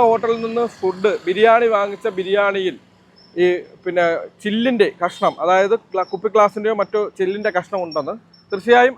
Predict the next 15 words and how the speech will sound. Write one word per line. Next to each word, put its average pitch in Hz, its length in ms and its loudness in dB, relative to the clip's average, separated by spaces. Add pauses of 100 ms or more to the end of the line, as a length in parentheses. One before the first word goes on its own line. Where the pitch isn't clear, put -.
അതിനെ 220 240 -2
തുടർന്ന് 220 280 0 (120)
ഇന്ന് 208 120 2 (120)
ആരോഗ്യ 220 400 2
വകുപ്പ് 196 320 -2 (460)
ഹോട്ടലിലെത്തി 214 560 -2 (100)
പരിശോധന 202 420 -2
നടത്തി 170 240 -6
കഴിഞ്ഞിരിക്കുന്നു. 160 460 -6 (100)
ആരോഗ്യ 196 320 2
വകുപ്പിൻ്റെ, 208 420 -6 (600)
ആ, - 20 4 (320)
ഉദ്യോഗസ്ഥ 202 560 -2
നമ്മളോട് 180 340 -6
സംസാരിച്ചു. 165 500 -2